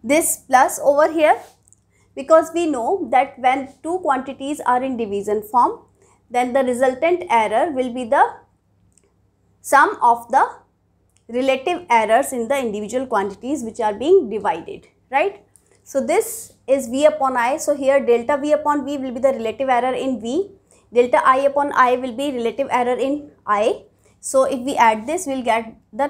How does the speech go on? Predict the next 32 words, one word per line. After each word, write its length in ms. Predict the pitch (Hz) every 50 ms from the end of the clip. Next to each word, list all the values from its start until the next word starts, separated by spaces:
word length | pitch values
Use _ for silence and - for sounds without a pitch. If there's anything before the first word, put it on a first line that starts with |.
| 285
total 360 | - 233 226 233 277 277 277
relative 380 | 262 254 254 254 240 262 277 262 -
error 300 | - 247 240 247 254 -
in 300 | - 262 269 277 277 -
resistance. 680 | - 214 208 214 208 - - 254 302 415 - - - - _ _ _ _ _
So 120 | _ - 262
multiplying 580 | 254 240 240 247 294 285 302 294 302 320 302
by 140 | 294 302 311
hundred 320 | 302 277 262 240 254 254 262
on 160 | 262 254 240
both 180 | 240 233 233
the 80 | 254 254
sides, 400 | 254 - 233 233 220 196 - -
we'll 180 | 233 226 226 202
get 220 | 214 196 185 -
the 180 | 285 - - - - - - _ _ _ -
percentage 580 | 294 285 269 285 311 285 247 254 240 240 - -
error 320 | - 226 214 214 220 220 220 -
in 300 | 269 370 480 480 - - - _ _ _ _ _ _ _ _ _ _ _ _ _ _ _ _ _ _ _ _ _ _ _ _ _ _ _ _ _
resistance. 800 | 208 220 214 208 - - - - - - - - - - - - _ _ _
So 180 | - - 240
this 240 | 214 269 285 285 -
will 160 | 349 359 339
give 160 | 294 311 294
us 360 | 285 302 415 - - - - _ _ _ _ _ _ _ _ _ _ _ _ _ _ _ _ _ _
percentage 580 | - 254 254 254 - 285 285 262 285 294 277 294
error 300 | - 240 247 240 247 247
in 200 | 247 - 247 240
resistance 600 | 226 220 208 208 208 - - 233 226 277 294 294 -
is 220 | - 233 214 220
equal 360 | 233 233 233 220 190 - - -
to 380 | - - 370 381 381 - -